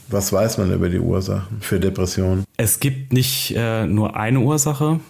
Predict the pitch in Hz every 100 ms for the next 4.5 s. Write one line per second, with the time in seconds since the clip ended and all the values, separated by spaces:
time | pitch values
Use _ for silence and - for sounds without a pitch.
0 | - 95 90 110 120 117 127 127 - 127
1 | 131 127 110 131 131 127 123 - - -
2 | - - - 143 147 123 104 101 107 104
3 | 107 104 101 - 98 98 101 - 107 117
4 | 147 - 98 95 101